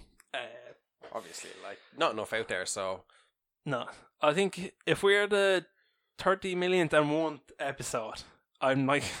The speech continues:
Speaker 1: <laughs> thirty million came before us, and yet we come out on top.
Speaker 2: You know?
Speaker 1: As they say, you, <laughs> sure look and sure listen. <laughs> Uh,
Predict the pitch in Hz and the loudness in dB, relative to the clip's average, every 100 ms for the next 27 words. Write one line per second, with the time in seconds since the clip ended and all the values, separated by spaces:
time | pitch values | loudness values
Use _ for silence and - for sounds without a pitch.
0 | - - - _ _ _ _ - - 175 | -14 -20 -20 _ _ _ _ -8 -4 -4
1 | 165 156 143 143 135 120 135 127 110 - | -4 -4 -4 -4 -6 -4 -2 -2 -2 -4
2 | 120 120 123 117 131 123 120 120 139 117 | -4 -2 -4 -4 -4 -2 -4 -2 0 0
3 | - _ _ _ _ - - _ _ _ | -6 _ _ _ _ -10 -10 _ _ _
4 | - 95 107 - _ _ _ _ _ - | -16 -12 -12 -14 _ _ _ _ _ 2
5 | 139 139 123 131 131 143 - _ _ _ | 2 2 -2 2 2 2 -2 _ _ _
6 | - _ _ - - _ - - - - | -20 _ _ -20 -20 _ -14 -12 -10 -6
7 | - 139 139 196 202 175 151 151 214 220 | -2 4 4 8 8 10 8 6 4 4
8 | 135 - _ - - - - - - 156 | -4 -8 _ -16 -8 -6 -6 -8 -2 2
9 | 147 139 135 139 | 2 2 -2 -6